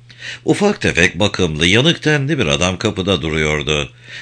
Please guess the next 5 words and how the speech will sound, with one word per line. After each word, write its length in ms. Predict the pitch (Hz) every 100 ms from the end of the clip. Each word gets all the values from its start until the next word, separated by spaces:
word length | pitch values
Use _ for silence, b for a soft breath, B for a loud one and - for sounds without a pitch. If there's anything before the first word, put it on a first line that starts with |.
| -
Langdon'ı 460 | 110 180 180 175 170
çalışılmış 720 | 156 156 160 151 151 160 -
bir 160 | 139 131
sakinlikle 800 | 139 127 123 135 101 131 104 110
inceliyordu. 840 | 92 80 80 80 90 76 76 73